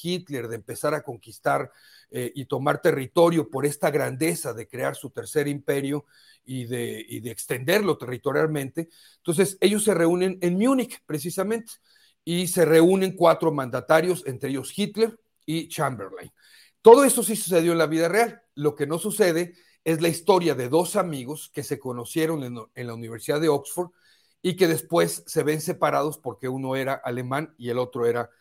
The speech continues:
británico. Es una película, creo yo, bien entretenida, que tiene esta mezcla de la realidad y de lo ficticio,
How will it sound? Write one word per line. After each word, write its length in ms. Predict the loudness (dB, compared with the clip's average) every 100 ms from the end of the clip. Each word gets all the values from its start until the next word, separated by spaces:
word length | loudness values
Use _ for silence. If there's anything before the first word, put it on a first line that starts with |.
| _ _
británico. 720 | -16 -14 -10 -8 -8 -6 -6
Es 100 | -2
una 340 | 2 2 2 -6 _ _
película, 420 | 0 2 2 2
creo 180 | 2 4
yo, 200 | 4 4
bien 200 | 2 2
entretenida, 800 | 0 -2 0 -2 0 -2 -2 -6 _ _ _
que 260 | -6 -6 _ _
tiene 240 | -2 -2
esta 200 | -2 -6
mezcla 400 | -4 -6 -4 -4
de 100 | -2
la 120 | -6
realidad 540 | -6 -8 -6 -2 -2 -2
y 100 | -8
de 140 | -8
lo 100 | -10
ficticio, 640 | -10 -14 _ -8 -6 -8